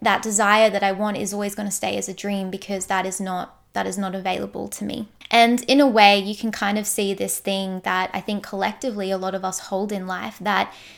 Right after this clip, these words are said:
self-sacrifice equals success. You have to work really hard. You have to do things you don't wanna do. You have to white knuckle it and,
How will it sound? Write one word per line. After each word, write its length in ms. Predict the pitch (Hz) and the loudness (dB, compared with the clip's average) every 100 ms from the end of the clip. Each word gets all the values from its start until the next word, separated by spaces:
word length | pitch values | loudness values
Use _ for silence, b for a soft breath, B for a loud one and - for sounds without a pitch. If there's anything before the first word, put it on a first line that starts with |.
| B B | B B
self-sacrifice 1040 | - 254 247 247 233 196 220 202 190 190 - | 2 8 8 6 2 2 -2 0 0 0 -4
equals 380 | 190 - 196 - | -10 -8 -8 -6
success. 640 | - - - - - - b b b b | -8 -6 -6 -6 -8 -10 b b b b
You 160 | 202 214 | -2 0
have 300 | 208 208 - | 2 2 2
to 140 | 208 | -4
work 360 | 190 208 202 - | 2 2 2 0
really 220 | 208 202 | -4 -4
hard. 420 | 196 202 185 185 | -2 0 0 -2
You 80 | 202 | -6
have 240 | 202 202 - | -2 -4 -4
to 100 | 196 | -10
do 340 | - 208 202 | -2 0 0
things 400 | 202 196 196 185 | 0 -4 -4 -6
you 80 | 196 | -4
don't 240 | 190 190 | -4 -2
wanna 220 | 196 190 185 | -4 -4 -6
do. 160 | 196 | -6
You 320 | 185 185 202 | -6 -6 -6
have 220 | 202 202 - | -2 -4 -4
to 100 | 202 | -8
white 320 | 190 196 - | -4 -4 -4
knuckle 320 | 196 190 - | -6 -8 -4
it 160 | 196 185 | -4 -4
and, 320 | 190 190 190 | -4 -4 -6